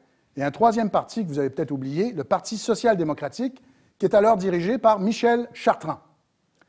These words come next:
Faute d'argent, faute de candidat, ce parti ne présentera aucun candidat aux élections de mille neuf cent soixante et son chef recommandera d'annuler le, le vote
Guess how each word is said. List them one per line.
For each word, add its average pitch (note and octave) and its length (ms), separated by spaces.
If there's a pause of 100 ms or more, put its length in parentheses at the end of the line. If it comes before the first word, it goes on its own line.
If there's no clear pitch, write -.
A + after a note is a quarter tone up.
(360)
Faute B3 300
d'argent, G#3 460 (280)
faute A3+ 260
de G#3 80
candidat, F3 580
ce - 100
parti D#3+ 340
ne F3 60
présentera C#3+ 560
aucun A#3 480 (680)
candidat D#3+ 440
aux C3 60
élections C#3 440
de C#3 80
mille B2+ 120
neuf B2 120
cent C3 120
soixante F#3 460 (380)
et D#3+ 60
son D#3 180
chef A3 360
recommandera E3 640
d'annuler G3+ 420
le, C3+ 160
le B2+ 100
vote D#3 300